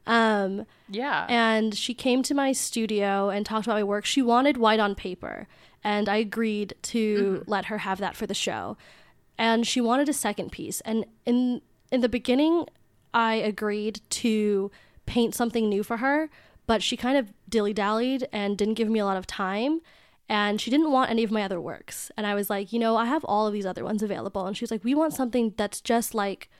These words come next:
Speaker 1: white on paper." Um, and so I was like,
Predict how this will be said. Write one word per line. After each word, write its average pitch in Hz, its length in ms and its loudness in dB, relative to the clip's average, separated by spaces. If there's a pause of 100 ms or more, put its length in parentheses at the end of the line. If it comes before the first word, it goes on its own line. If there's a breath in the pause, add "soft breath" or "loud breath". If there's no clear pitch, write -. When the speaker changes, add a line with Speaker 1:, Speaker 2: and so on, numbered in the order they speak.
(340 soft breath)
Speaker 1:
white 208 180 2
on 185 160 -4
paper." - 460 -10 (760 soft breath)
Um, 196 580 -2 (520)
and 214 200 -2
so 202 460 -2
I 202 100 -4
was 190 100 -8
like, 190 140 -12